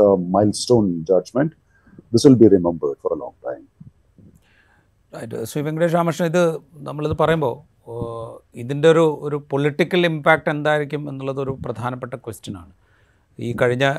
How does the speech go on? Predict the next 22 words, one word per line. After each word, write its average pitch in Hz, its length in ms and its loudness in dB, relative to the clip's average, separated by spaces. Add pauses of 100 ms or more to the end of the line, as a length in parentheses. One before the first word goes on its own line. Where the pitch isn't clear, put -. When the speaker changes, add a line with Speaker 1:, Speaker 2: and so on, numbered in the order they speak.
Speaker 2:
രണ്ടായിരത്തി 127 440 0
പതിനേഴിൽ 139 760 -2
ബജറ്റിൽ 127 420 -4
അവതരിപ്പിക്കുക, 127 520 -4
പ്രഖ്യാപിക്കുകയും 135 640 -6
രണ്ടായിരത്തി 131 320 -6
പതിനെട്ടിൽ 131 300 -10
പ്രാബല്യത്തിൽ 131 560 -4
വരികയും 127 400 -6
ചെയ്തതിന് 127 300 -8
ശേഷം 123 360 -10
ഇക്കാലത്തിനിടെ 127 600 -6
ഏതാണ്ട് 135 380 -6
ഇപ്പോ, 127 260 -8 (540)
ഏഹ്, 123 380 -10
രവി 117 180 -6
സംസാരിച്ചപ്പോൾ 127 680 -6
പറഞ്ഞതുപോലെ 127 460 -8
തന്നെ 135 140 -12
അമ്പത്തിനാല് 147 540 -8
ശതമാനത്തിലധികം 143 1040 -4
ഫണ്ട് 131 440 -4